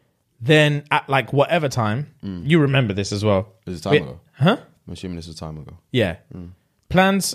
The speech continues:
Speaker 1: um, for me to go over at a certain time.
Speaker 2: Yeah.
Speaker 1: I text her, like, ten minutes before that time
Speaker 2: Yeah.
Speaker 1: saying, "Cool, I'm about to leave,"
Speaker 2: Yeah.
Speaker 1: just to make sure that it's still on.
Speaker 2: Yeah.
Speaker 1: Got no reply.
Speaker 2: Yeah.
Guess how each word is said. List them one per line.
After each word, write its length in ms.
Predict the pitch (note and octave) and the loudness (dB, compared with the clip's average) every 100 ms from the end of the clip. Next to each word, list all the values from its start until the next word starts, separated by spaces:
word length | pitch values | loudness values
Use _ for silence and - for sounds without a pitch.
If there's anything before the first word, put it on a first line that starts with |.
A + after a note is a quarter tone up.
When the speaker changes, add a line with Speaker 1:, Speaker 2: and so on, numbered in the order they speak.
| - | 0
Speaker 1:
um, 640 | C#3 C3+ C3 B2 A#2+ A#2 - _ _ - - | 4 4 2 0 -2 -4 -10 _ _ -20 -6
for 140 | - | 0
me 140 | C#3 D#3+ | 2 2
to 100 | D3 | 2
go 180 | C#3+ C#3 | 4 4
over 120 | B2 | 4
at 40 | |
a 40 | A#2 | 2
certain 260 | B2 A#2 | 0 -2
time. 320 | - G2+ G#2+ C#3 - - _ _ | -4 -4 -6 -8 -16 -20 _ _
Speaker 2:
Yeah. 220 | E2+ D#2+ F2 A#2+ _ _ _ _ _ - _ _ _ _ - | -14 -12 -14 -18 _ _ _ _ _ -20 _ _ _ _ -8
Speaker 1:
I 60 | |
text 400 | B2+ - G3 D#3+ | -2 2 2 4
her, 100 | D#3 | 4
like, 400 | C3 A#2 A2 - _ | 6 4 2 -6 _
ten 220 | - E3 D3 | 0 2 2
minutes 240 | C3 A#2+ | 0 -2
before 340 | A2+ - E3+ | -6 0 2
that 140 | B2+ G#2+ | 2 -2
time 340 | G#2+ G2 B2+ - _ _ | -6 -6 -8 -12 _ _
Speaker 2:
Yeah. 380 | - D#2 C2 A2+ | -12 -10 -12 -6
Speaker 1:
saying, 300 | - B2 A#2 | -2 0 2
"Cool, 180 | D#3+ B2+ | 2 2
I'm 60 | |
about 180 | B2+ B2 | 2 0
to 80 | A#2+ | 0
leave," 400 | C3+ B2 C#3 - _ - | 2 2 0 -8 _ -16
Speaker 2:
Yeah. 260 | D#2 - F#2+ _ | -14 -14 -16 _
Speaker 1:
just 260 | - D#3+ - | 0 0 0
to 60 | D3 | 0
make 200 | D3 C3+ | 0 0
sure 200 | E3 C3 | 0 0
that 100 | A2+ | 0
it's 100 | A2+ | -2
still 220 | C#3 A#2+ | -4 -2
on. 340 | B2 A2 E3+ - - | 0 -2 -4 -12 -16
Speaker 2:
Yeah. 260 | E2 D2+ E2+ _ _ _ _ - | -12 -12 -14 _ _ _ _ -2
Speaker 1:
Got 180 | D3+ D3+ | -2 2
no 200 | E3 F3 | 2 4
reply. 540 | E3+ C3+ D3+ A2+ F#3 - _ _ _ _ _ _ - | 2 2 2 2 0 -6 _ _ _ _ _ _ -12
Speaker 2:
Yeah. 280 | E2+ D#2+ | -10 -10